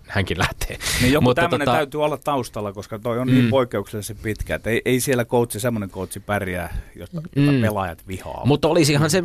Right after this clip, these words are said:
Speaker 1: jännä nähdä kyllä tämmöisen parinkymmenen vuoden, ö, pestin jälkeen myöskin, että miten jos sieltä sitten jostain Saksasta Thomas Tuchel tai joku, joku tällainen nuori, moderni,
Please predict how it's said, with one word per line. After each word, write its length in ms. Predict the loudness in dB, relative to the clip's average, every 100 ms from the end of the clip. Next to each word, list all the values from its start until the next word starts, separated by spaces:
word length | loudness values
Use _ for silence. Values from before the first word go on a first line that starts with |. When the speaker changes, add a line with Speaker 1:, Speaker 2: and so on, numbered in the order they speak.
| 2
Speaker 1:
jännä 320 | 2 2 2
nähdä 300 | 2 2 0 0
kyllä 240 | 2 2
tämmöisen 360 | 2 2 2 2
parinkymmenen 560 | 2 2 2 0 0
vuoden, 400 | 2 4 4 0 -6
ö, 220 | -8 -8 0
pestin 400 | 2 2 0 2
jälkeen 420 | 4 2 2 2
myöskin, 380 | 4 2 2 0
että 180 | 2 2
miten 220 | 4 4
jos 180 | 4 4
sieltä 220 | 2 2
sitten 320 | 2 0 0
jostain 320 | 0 0 0 2
Saksasta 440 | 2 0 0 0
Thomas 300 | 0 0 0
Tuchel 360 | -2 -4 -2 0
tai 200 | 2 2
joku, 320 | 2 2 0
joku 280 | 0 0 0
tällainen 400 | 2 2 2 2
nuori, 240 | 4 4
moderni, 440 | 4 4 2 0